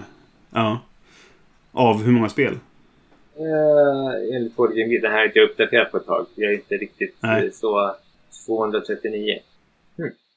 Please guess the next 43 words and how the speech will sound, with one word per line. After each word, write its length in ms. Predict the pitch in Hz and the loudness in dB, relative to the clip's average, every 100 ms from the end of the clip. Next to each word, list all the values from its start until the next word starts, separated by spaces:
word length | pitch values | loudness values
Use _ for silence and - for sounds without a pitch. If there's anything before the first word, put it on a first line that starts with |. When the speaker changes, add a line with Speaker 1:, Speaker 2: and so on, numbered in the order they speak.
| _ _ _ - | _ _ _ -12
Speaker 2:
Ja, 300 | - - - | -8 -8 -6
jag 120 | - | -10
kanske 140 | - 113 | -8 -12
inte 120 | - | -8
har 160 | 131 175 | -6 -4
mer 120 | 123 | -4
än 60 | |
så. 180 | 107 98 - _ _ | -4 -10 -10 _ _
Men 180 | 120 127 | -6 -2
jag 180 | 135 - | -2 0
tror 120 | 147 | 2
Speaker 1:
Men 60 | 143 | 4
då 0 | |
Speaker 2:
att 60 | 170 | 4
Speaker 1:
ligger 140 | 156 | 4
du 140 | 151 139 | 2 2
på 120 | 147 | 0
ungefär 200 | 139 131 | 0 -2
en 80 | 120 | -2
femtedel 600 | 160 135 104 - 175 147 | -2 -2 -2 0 0 0
då, 120 | 117 | -2
istället 220 | 104 110 | -4 -6
för 80 | 107 | -6
en 60 | 107 | -6
tredjedel 300 | 113 104 127 | -6 -4 -4
ungefär 200 | 135 107 | -4 -6
som 100 | 107 | -10
jag 100 | - | -10
ligger. 160 | 117 113 | -8 -8
Speaker 2:
Mm. 300 | 113 117 117 - _ _ _ _ _ _ _ | -6 -10 -12 -20 _ _ _ _ _ _ _
Men 240 | 113 110 | -6 -2
då 80 | 123 | 2
är 80 | 117 | 4
det 60 | 107 | 2
så 100 | 110 | 0
här 80 | 101 | -4
typ 260 | 104 95 - _ _ _ _ | -4 -6 -8 _ _ _ _
Colt 320 | 117 117 110 | 0 0 0
Express, 440 | 104 - 113 101 | -4 -2 -4 -4
The 80 | - | -8
Time 300 | 98 107 107 | -6 -4 -4
Travel 320 | 95 95 85 82 | -2 -4 -4 -6
Car. 180 | 95 92 | -8 -10